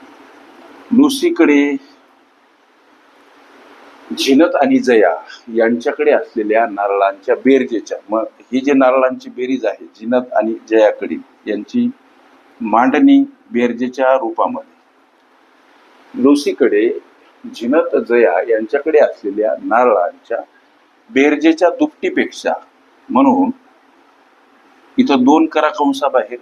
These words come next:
दुपटीपेक्षा दहा नारळ कमी आहे, म्हणून इथं वजा दहा. आता याला सोडवा, जसं की दोन कंसातील पदाला गुणिला, बे दोन्ही चार एक्स अधिक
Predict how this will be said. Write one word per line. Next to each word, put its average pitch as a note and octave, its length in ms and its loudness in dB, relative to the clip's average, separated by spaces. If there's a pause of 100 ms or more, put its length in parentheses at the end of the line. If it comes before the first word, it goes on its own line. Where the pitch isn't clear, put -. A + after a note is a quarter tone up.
(160)
दुपटीपेक्षा B2+ 720 -6 (240)
दहा A#2 420 0 (280)
नारळ G2 400 0 (140)
कमी G#2 260 -6
आहे, - 160 -20 (120)
म्हणून B3 280 2
इथं B2+ 220 -2
वजा G#2 380 -2
दहा. G#2+ 220 -10 (1400)
आता D3 160 0
याला C#3 280 2
सोडवा, B2 400 0 (280)
जसं A2+ 220 -8
की B2+ 400 0 (480)
दोन B2+ 300 2
कंसातील A#2 520 -2
पदाला A2 360 0
गुणिला, A#2+ 380 0
बे A#2 400 0
दोन्ही A2+ 300 -4
चार A2+ 300 0
एक्स A#2+ 340 -4 (920)
अधिक A#2 360 0